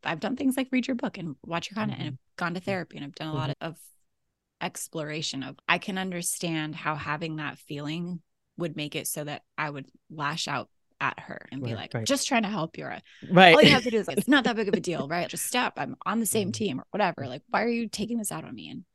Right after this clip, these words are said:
Speaker 1: she, she wasn't doing that. Yeah. <laughs> It's a
Speaker 2: Because you've been giving her the space to do that from when she was younger.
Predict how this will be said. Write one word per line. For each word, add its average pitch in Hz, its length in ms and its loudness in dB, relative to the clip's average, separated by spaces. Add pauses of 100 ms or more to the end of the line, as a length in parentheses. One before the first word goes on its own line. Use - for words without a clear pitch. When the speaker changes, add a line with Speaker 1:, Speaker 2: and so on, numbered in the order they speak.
(340)
Speaker 1:
she, - 360 -10 (440)
she - 160 -6
wasn't 143 340 -4
doing 175 280 -4
that. 110 240 -10 (360)
Yeah. - 140 0 (100)
<laughs> - 0 - (640)
It's - 120 -2
a - 40 6
Speaker 2:
Because 175 340 8
you've 170 80 4
been 170 140 10
giving 165 240 8
her 160 140 8
the 147 120 6
space - 560 0 (320)
to 170 180 2
do 156 180 4
that 127 220 6
from 139 200 0
when 131 140 4
she - 180 -2
was 127 180 0
younger. 117 440 2